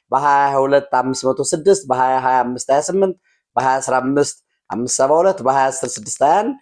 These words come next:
በ-፣ በሁለት ሺህ አምስት ስድስት ሃምሳ ዘጠኝ፣ ሁለት ሺህ ላይ ስድስት ዘጠና አንድ፣ አስራ ዘጠኝ ዘጠና አምስት ላይ ሰባት መቶ አምስት፣ አስራ ዘጠኝ ዘጠና ሰባት ሃያ ስድስት፣ ሰማንያ አምስት ሠላሳ ሁለት።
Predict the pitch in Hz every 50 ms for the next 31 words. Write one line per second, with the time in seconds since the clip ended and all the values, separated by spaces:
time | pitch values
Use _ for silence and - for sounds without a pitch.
0 | _ _ _ _ _ _ _ _ - - 110 107 127 131 127 123 - - 104 120
1 | 139 139 135 135 135 - - - 139 127 135 135 131 131 127 - - - - -
2 | 127 117 110 107 - 104 101 90 - - 127 127 139 160 156 165 165 - 175 208
3 | 220 262 _ _ _ _ _ _ _ _ _ - 131 131 135 135 - - - 127
4 | 131 127 123 120 107 104 113 113 127 135 135 147 156 175 190 202 196 175 170 135
5 | 131 - 127 131 127 120 117 - 123 127 127 123 127 - - 127 123 123 117 113
6 | 120 123 - 123 143 143 - 180 185 202 202 196 - - 151 131 - 123 120 117
7 | - 120 110 - - 120 123 120 120 117 113 120 123 - 143 151 156 - 156 143
8 | 196 185 - _ _ _ _ _ _ _ - - 123 123 127 127 127 120 127 123
9 | - - 120 120 127 135 147 160 175 190 214 208